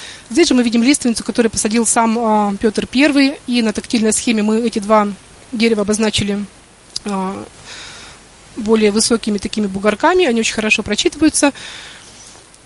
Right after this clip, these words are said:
Лиственница, которую посадил, а, основатель сада Пётр Первый. Ну, считается, что Пётр Первый посадил, а, три хвойных дерева, лиственницу,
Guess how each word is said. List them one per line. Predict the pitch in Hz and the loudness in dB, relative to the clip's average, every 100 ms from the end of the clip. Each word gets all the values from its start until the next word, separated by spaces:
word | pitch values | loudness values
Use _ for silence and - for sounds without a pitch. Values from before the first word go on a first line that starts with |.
| - - | -14 0
Лиственница, | 254 - 240 - | 2 2 0 -2
которую | - 233 | -2 -2
посадил, | 220 233 240 214 - | 0 0 2 2 2
а, | 220 220 196 | 2 2 0
основатель | 240 233 220 214 208 | -2 0 0 0 0
сада | 220 202 | 0 -2
Пётр | 220 202 214 | -4 -4 0
Первый. | - 370 254 | 2 2 0
Ну, | 330 | 0
считается, | - 277 254 | 2 2 0
что | - | -4
Пётр | - 240 233 | 0 0 0
Первый | 226 285 277 | 0 2 2
посадил, | - 226 220 247 226 | -2 -2 0 2 4
а, | 220 214 | 4 4
три | 226 | 0
хвойных | 208 208 208 196 | -2 0 0 0
дерева, | 254 311 269 247 233 - - | 4 4 4 2 0 -8 -2
лиственницу, | 233 262 - 240 - 240 226 | 0 0 0 0 0 0 -2